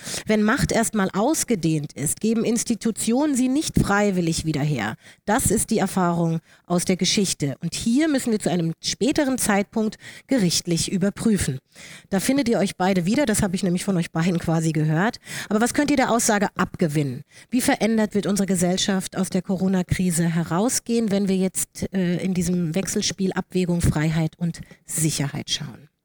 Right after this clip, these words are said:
Es ist eine spekulative Frage.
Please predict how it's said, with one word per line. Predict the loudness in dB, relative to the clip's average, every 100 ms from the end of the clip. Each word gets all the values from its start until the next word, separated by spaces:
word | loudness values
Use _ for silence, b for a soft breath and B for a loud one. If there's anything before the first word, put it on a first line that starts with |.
| _ _ _ _ _ -20 -20 _ _ _ _ _ _ _ _ -20 _ _ _ _ _ _ _ _ _ _ _ _ _ _ _ _ _ _ _ _ -18 -16 -6
Es | 0 0
ist | 0
eine | 0 0
spekulative | -2 -4 -4 -4 -2 -4
Frage. | -4 -8 -10 -10